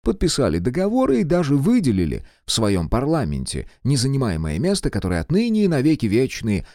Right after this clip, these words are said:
принадлежало члену царской семьи. До прихода лечащего врача Кейт делать было нечего, и мы с ней погрузились в сравнение истории ее и моего мира.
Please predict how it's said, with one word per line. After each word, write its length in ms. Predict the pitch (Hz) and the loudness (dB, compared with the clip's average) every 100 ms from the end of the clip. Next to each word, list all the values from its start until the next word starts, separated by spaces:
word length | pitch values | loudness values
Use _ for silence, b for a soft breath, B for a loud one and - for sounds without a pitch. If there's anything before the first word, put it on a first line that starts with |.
| B | B
принадлежало 720 | 123 123 95 92 82 127 123 | -2 0 0 -2 0 0 -2
члену 500 | - - 82 107 113 | -4 -4 -2 -2 -4
царской 460 | 110 80 73 - 67 | -4 -4 -4 -6 -10
семьи. 460 | - 65 62 55 - _ _ _ _ _ - | -8 -8 -8 -10 -14 _ _ _ _ _ -2
До 180 | 127 - | 0 2
прихода 640 | 165 156 - 131 127 123 120 _ 139 | 0 -2 2 2 2 -2 -6 _ 0
лечащего 580 | 165 160 127 - 117 | 2 2 -2 -2 0
врача 400 | 120 151 - 214 | 0 0 0 -2
Кейт 460 | 202 - 165 160 - B B | -2 -2 0 0 -4 B B
делать 320 | 120 165 123 | 2 2 2
было 220 | 104 123 | 2 0
нечего, 520 | 110 98 85 - 76 B B | 0 0 -2 -4 -6 B B
и 140 | 175 170 | -2 0
мы 260 | 180 202 | 2 2
с 100 | 156 123 | 0 -2
ней 180 | 117 | -2
погрузились 760 | - 120 110 117 123 101 95 - - | 0 0 0 0 0 -2 -2 -4 -8
в 60 | |
сравнение 540 | - 123 127 135 113 107 | -4 -2 0 -2 0 -2
истории 340 | - 185 180 | 0 0 2
ее 380 | 127 107 104 147 | 0 0 2 0
и 80 | 135 | 0
моего 340 | 101 87 92 | 0 0 0
мира. 320 | 98 69 52 | -2 -4 -6